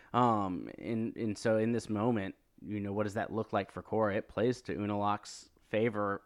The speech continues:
to say, "N-, no, you're the Avatar. You're supposed to be neutral in this," when the reality is that's not necessarily what the,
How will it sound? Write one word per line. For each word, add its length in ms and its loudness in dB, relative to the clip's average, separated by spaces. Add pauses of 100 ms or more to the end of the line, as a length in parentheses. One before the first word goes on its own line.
(120)
to 140 -8
say, 480 -2 (340)
"N-, 200 -8
no, 320 4
you're 180 0
the 180 0
Avatar. 460 2
You're 180 -2
supposed 440 -2
to 60 -8
be 440 -2 (580)
neutral 760 2
in 160 -6
this," 280 -6
when 300 -4
the 80 -8
reality 420 4
is 240 -4 (280)
that's 260 -2
not 240 6
necessarily 580 4
what 200 2
the, 340 2